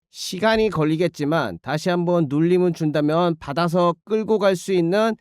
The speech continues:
시작 기점이란 걸 말씀드렸습니다. 자, 현재가 시작 기점이라면, 자, 이전에 오천 원에서 사만 원까지 하면 삼만 오천 원의 상승분이 있었죠.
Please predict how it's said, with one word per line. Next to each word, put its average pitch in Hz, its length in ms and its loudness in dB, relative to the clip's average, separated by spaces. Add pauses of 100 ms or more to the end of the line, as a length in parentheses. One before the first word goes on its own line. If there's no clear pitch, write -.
(140)
시작 220 460 -2
기점이란 175 580 0
걸 135 240 0
말씀드렸습니다. 135 880 -2
자, 135 160 -4
현재가 220 420 0
시작 - 300 -4
기점이라면, 196 760 0 (240)
자, 143 140 -6
이전에 190 600 0
오천 175 340 -2
원에서 202 400 0
사만 175 340 0
원까지 185 300 -2
하면 170 180 0
삼만 220 380 -2
오천 170 340 0
원의 190 360 0 (260)
상승분이 202 600 0
있었죠. 180 580 -2